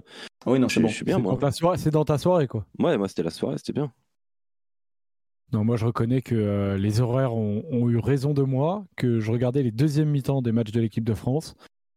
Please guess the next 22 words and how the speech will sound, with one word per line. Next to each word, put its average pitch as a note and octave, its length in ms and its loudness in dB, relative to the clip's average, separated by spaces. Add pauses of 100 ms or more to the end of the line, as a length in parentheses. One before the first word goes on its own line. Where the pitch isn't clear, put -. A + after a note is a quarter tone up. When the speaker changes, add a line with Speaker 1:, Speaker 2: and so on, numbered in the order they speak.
(140)
Speaker 3:
et G2+ 120 0
que, - 140 -4
euh, G#2 420 0
après, A#2 260 0
je G2+ 120 -4
reprenais A2 520 0
et A2 60 -2
que - 120 -4
je F2+ 100 -2
me G2+ 100 2
documentais, G#2+ 680 0
euh, G2 220 0
un A2 120 -2
maximum A#2+ 540 2
pour - 180 -4
suivre G#2+ 400 0
tout A2+ 140 0
ça C3 160 2
parce G2+ 180 -6
qu'elle G#2+ 160 -2
le G#2+ 80 2
mérite. A#2+ 400 0